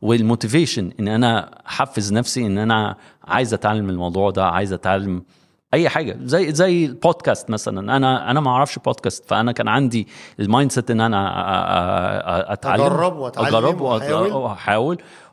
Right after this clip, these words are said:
Speaker 1: و-، و-، والطريقة، الميثود بقى، إزاي أ-، أعملها. آه، أتعلم من يوتيوب، أتعلم من قراية، أتعلم من، من talks، أتعلم من أي حد. آه،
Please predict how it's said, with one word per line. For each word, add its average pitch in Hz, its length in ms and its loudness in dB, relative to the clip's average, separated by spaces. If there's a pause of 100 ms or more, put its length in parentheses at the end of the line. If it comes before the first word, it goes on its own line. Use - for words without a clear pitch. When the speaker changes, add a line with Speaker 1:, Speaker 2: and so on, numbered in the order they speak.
Speaker 1:
و-، 156 320 4
و-، 143 520 0
والطريقة، 135 520 0
الميثود 120 480 -2
بقى، 85 360 -2
إزاي 113 340 2
أ-، - 20 4 (280)
أعملها. 95 680 0 (400)
آه، 90 400 0 (440)
أتعلم 101 720 0
من 87 200 -2
يوتيوب، 113 440 2
أتعلم 98 400 -2
من 87 320 -6
قراية، 107 600 2
أتعلم 98 360 -2
من، 90 380 -4 (260)
من 98 200 -4
talks، 120 420 0
أتعلم 104 300 -4
من 95 160 -6
أي 117 240 -2
حد. 117 400 -4
آه، 90 360 -2